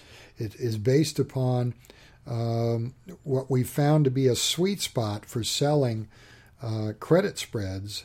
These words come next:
uh, out farther than, uh, just the current week or month.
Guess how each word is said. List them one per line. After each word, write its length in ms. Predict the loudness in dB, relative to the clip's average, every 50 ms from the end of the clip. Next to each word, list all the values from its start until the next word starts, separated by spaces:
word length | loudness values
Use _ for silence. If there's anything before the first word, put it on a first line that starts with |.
| -16 -16 -12
uh, 240 | -10 -8 -8 -8 -10 -8 -6
out 240 | -4 -4 -4 -4 -8
farther 580 | -4 0 2 4 6 6 6 8 8 6 6
than, 420 | 4 2 0 0 -2 -2 -4 -6 -8 _ _ _ -20 -20 -20 _ -20 -14 -10
uh, 240 | -8 -6 -6 -6 -6
just 300 | -4 -4 -4 -6 -4 -6
the 60 | -8
current 420 | -10 -6 -6 -4 -4 -4 -6 -6
week 300 | -6 -6 -6 -6 -8 -12 -12
or 80 | -8
month. 460 | -6 -6 -4 -4 -6 -6 -10 -14 -18